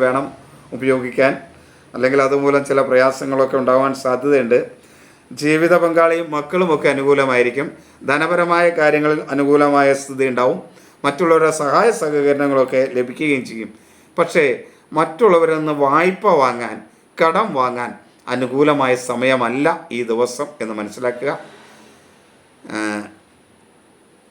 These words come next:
തൊഴിൽ രംഗത്ത് തൊഴിലാളികൾ അനുകൂലമല്ല, മേലുദ്യോഗസ്ഥരും അനുകൂലമല്ല.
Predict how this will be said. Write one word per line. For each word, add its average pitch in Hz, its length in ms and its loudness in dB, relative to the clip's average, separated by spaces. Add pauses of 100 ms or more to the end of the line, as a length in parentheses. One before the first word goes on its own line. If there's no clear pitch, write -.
(1400)
തൊഴിൽ 160 280 4
രംഗത്ത് 156 360 2 (840)
തൊഴിലാളികൾ 170 580 4 (160)
അനുകൂലമല്ല, 139 480 4 (200)
മേലുദ്യോഗസ്ഥരും 165 720 2 (100)
അനുകൂലമല്ല. 131 460 2